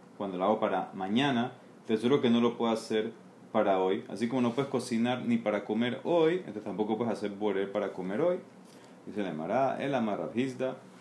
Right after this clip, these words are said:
borer veogel pahot mikashiur. Borer umanías pahot mikashiur. La verdad hay que leerla así.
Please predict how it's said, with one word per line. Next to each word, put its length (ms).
borer 760
veogel 800
pahot 300
mikashiur. 640
Borer 400
umanías 580
pahot 220
mikashiur. 480
La 60
verdad 220
hay 80
que 100
leerla 240
así. 180